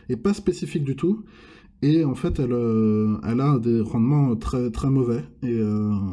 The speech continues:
et c'est aussi embêtant parce qu'on aimerait bien avoir une enzyme qui marche avec tout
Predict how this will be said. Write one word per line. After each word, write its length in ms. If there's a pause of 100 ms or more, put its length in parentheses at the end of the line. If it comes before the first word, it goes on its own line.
(120)
et 120
c'est 180
aussi 240
embêtant 360
parce 160
qu'on 160
aimerait 200
bien 140
avoir 300 (420)
une 100
enzyme 280
qui 120
marche 220
avec 180
tout 340